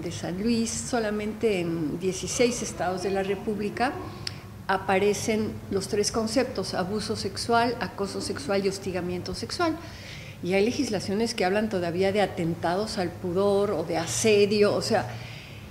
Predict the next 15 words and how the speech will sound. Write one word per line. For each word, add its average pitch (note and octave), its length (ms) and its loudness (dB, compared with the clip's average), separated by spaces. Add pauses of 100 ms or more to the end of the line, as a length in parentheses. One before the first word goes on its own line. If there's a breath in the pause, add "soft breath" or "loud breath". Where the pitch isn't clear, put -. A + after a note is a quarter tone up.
(160 loud breath)
y D4 100 12
muestro D#4 540 10
cómo C4 480 6 (480)
hay C4 200 6 (100)
que D4 400 4 (360)
ponernos C4+ 460 4
de B3 80 2
acuerdo A#3 560 2
en A#3 80 -4 (320)
qué B3 240 4
es B3 160 -4
el F#3+ 160 0
acoso. - 480 -6 (760 loud breath)
Un D#4 160 8
piropo D#4 600 8